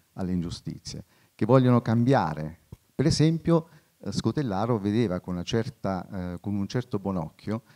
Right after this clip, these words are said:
il fatto che i contadini fossero emigrati, perché questo rappresentava una risposta alle ingiustizie che il Sud in quel momento stava, ehm, pre-, stava subendo, insomma.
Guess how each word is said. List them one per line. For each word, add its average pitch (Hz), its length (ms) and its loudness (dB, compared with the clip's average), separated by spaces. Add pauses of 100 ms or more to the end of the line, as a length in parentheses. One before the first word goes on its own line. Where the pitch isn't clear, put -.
(180)
il 131 100 -8
fatto - 400 0
che 113 320 -4
i 104 120 -8
contadini 135 800 -2
fossero 101 640 -6
emigrati, 85 720 -6 (320)
perché 135 260 2
questo 127 360 0
rappresentava 101 960 -2 (320)
una 123 220 2
risposta - 1040 0
alle 92 320 -6
ingiustizie 95 760 -4
che - 100 -10
il 82 120 -10
Sud 87 340 -2
in 82 120 -6
quel 104 140 -2
momento 98 380 0
stava, 87 420 -6 (320)
ehm, 82 1000 -6
pre-, 87 280 -6
stava 87 240 -6
subendo, 78 520 -6
insomma. 78 400 -14